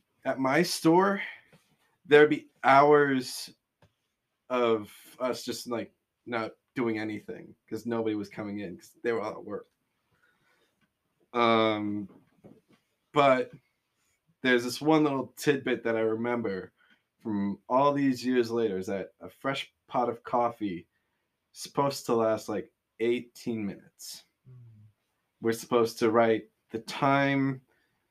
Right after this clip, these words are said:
Speaker 1: um, where we made the fresh pot down onto the pot itself with, like, non-permanent marker.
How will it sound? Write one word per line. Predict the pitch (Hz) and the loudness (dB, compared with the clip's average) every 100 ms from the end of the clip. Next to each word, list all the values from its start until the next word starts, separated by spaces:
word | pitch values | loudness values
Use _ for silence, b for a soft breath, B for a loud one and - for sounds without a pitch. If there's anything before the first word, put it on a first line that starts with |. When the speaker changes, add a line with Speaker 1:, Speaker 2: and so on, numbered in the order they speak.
| _ _ _ | _ _ _
Speaker 1:
um, | 107 104 107 104 101 101 101 98 98 95 _ _ _ _ _ _ _ _ _ | -6 -2 0 0 -2 -2 -4 -4 -6 -10 _ _ _ _ _ _ _ _ _
where | 117 113 107 104 104 98 | 2 2 2 -2 -4 -6
we | 107 104 101 101 98 | -4 -2 -2 -4 -6
made | 104 117 135 131 | -4 0 0 -2
the | 123 | -6
fresh | - 131 123 - | -2 0 0 -2
pot | - 127 123 120 _ B B B B B _ _ | 2 2 2 -2 _ B B B B B _ _
down | 127 123 117 113 - | 4 6 4 0 -2
onto | 113 139 139 135 113 107 98 101 - - _ | 0 2 0 -2 0 2 0 -6 -10 -20 _
the | 98 | -14
pot | - 110 98 92 - | -6 -2 -2 -4 -10
itself | 92 - 110 101 95 - _ _ _ _ _ _ _ _ _ _ _ _ | -12 -2 0 0 -6 -18 _ _ _ _ _ _ _ _ _ _ _ _
with, | 110 101 | 0 0
like, | 104 92 | -4 -6
non-permanent | 98 110 107 104 101 101 - 107 104 98 92 | -6 -4 -2 -2 -4 -6 -6 -6 -4 -6 -6
marker. | 101 101 107 120 135 | -6 -4 -2 -2 -4